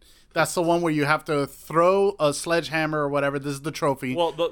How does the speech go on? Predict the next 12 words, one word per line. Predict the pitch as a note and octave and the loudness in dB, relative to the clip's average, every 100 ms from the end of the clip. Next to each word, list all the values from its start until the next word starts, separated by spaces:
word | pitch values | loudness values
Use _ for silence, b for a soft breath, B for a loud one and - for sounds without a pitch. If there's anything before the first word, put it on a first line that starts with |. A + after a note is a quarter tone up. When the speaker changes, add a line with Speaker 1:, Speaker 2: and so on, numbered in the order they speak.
| C#3+ | -4
Speaker 2:
the, | D#3+ | -4
no, | D#3+ C3 | 0 0
the | C3 | -2
perk | - G#3+ A#3+ G#3 | -2 0 0 -2
is | |
called | - F#3 C#3+ | -4 -2 0
Tomahawk, | C#3+ A#2+ A2+ A2+ A2+ | 0 0 -2 -4 -4
and | C#3 | -6
it | C#3 | -2
lets | D#3 D#3+ | -2 -2
you | F3 | -6
throw | - D#3+ D3+ D3+ D3 C#3+ | -4 2 4 4 2 -2